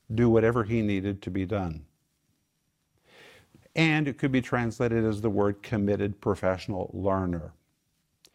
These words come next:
There were twelve learners. They weren't just twelve disciples. So when the Bible says that they were Jesus' disciples,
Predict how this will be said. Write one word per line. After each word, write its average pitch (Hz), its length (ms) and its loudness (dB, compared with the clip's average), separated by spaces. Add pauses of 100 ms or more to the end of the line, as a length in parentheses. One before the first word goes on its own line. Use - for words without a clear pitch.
(380)
There 107 100 -2
were 101 100 0
twelve 101 420 2
learners. 101 500 -2
They 90 100 -4
weren't 92 220 -6
just 90 160 -8
twelve 90 360 -2
disciples. - 720 -6 (520)
So - 180 0
when 127 100 4
the 120 60 2
Bible 160 320 0
says 110 320 -2
that 95 120 -4
they 110 120 2
were 104 160 -2
Jesus' 95 420 -2
disciples, 92 840 -4